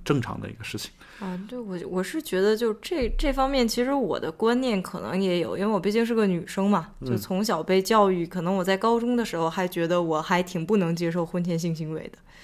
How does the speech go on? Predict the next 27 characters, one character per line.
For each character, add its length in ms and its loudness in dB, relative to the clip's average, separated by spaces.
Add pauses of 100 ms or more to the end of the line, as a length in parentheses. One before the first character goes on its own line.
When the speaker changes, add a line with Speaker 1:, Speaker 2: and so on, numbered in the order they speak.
Speaker 1:
嗯。 140 -6 (140)
Speaker 2:
但 120 2
我 140 4
现 260 2
在 140 8
的 100 6
想 220 0
法 100 2
就 160 -4
是， 360 0 (1040)
你 120 6
都 220 8 (420)
没 220 8
跟 180 4
他 220 -2
一 80 2
块 120 2
儿 60 2
同 260 2
居 200 2
过， 160 6
你 120 4
就 140 6
敢 180 2
嫁 300 4
了 140 8
吗？ 280 6